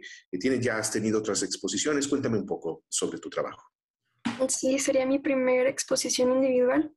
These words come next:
Speaker 2: Sí he tenido la oportunidad de participar en colectivas, pero nada como esto, ¿verdad? Sería mi primera vez.
Speaker 1: Perfecto. ¿Qué, qué importancia tiene para tu carrera, para tu desayo-, desarrollo, eh,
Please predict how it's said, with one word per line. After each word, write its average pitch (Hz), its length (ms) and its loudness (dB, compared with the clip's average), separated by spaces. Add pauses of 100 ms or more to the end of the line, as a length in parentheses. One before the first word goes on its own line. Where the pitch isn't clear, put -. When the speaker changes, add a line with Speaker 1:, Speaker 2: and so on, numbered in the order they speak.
(280)
Speaker 2:
Sí - 180 -2
he 277 60 0
tenido 294 320 4
la 294 100 2
oportunidad 262 680 2
de 277 120 0
participar 269 560 -4
en 262 100 0
colectivas, 269 800 0 (240)
pero 254 300 2
nada 254 260 2
como 254 280 0
esto, 254 280 0
¿verdad? 247 260 2
Sería 254 240 -2 (120)
mi 262 80 -4
primera 247 260 0
vez. - 380 -4 (140)
Speaker 1:
Perfecto. 95 440 -2
¿Qué, 120 680 2
qué 143 180 2
importancia 135 540 0
tiene 131 240 0
para 107 300 -2
tu 98 360 0
carrera, 117 460 0
para 95 200 -2
tu 98 120 0
desayo-, 107 580 0
desarrollo, 104 840 0 (500)
eh, 92 460 2